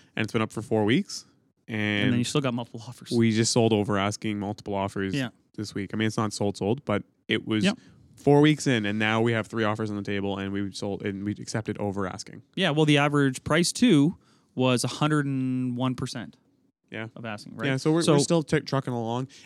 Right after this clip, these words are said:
Speaker 1: And
Speaker 2: Yep.
Speaker 1: places, I think, like Alberta are still seeing good strength. So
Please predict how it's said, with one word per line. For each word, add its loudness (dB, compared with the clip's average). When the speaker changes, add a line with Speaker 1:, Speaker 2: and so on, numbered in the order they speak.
Speaker 1:
And -6
Speaker 2:
Yep. -6
Speaker 1:
places, -2
I -4
think, -6
like -8
Alberta -2
are 0
still -6
seeing -4
good -4
strength. -6
So -2